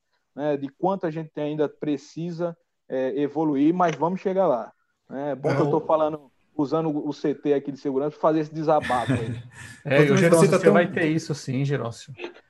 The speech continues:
Speaker 3: Espera só um
Speaker 2: Então.
Speaker 3: pouquinho. Na hora que você
Speaker 2: É.
Speaker 3: contratar a Avantia, você já vai ter isso tudo na mão.
Speaker 1: Pô, tomara,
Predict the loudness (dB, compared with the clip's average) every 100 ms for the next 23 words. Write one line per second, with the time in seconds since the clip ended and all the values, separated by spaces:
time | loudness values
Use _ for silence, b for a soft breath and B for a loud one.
0 | _ _ 4 4 4 4 6 4 4 -2
1 | -2 -4 2 2 2 0 0 0 2 0
2 | 2 0 0 -2 2 2 2 -2 -6 -2
3 | 0 2 2 0 -4 -4 -4 0 0 0
4 | -4 -6 -10 _ 0 4 4 2 4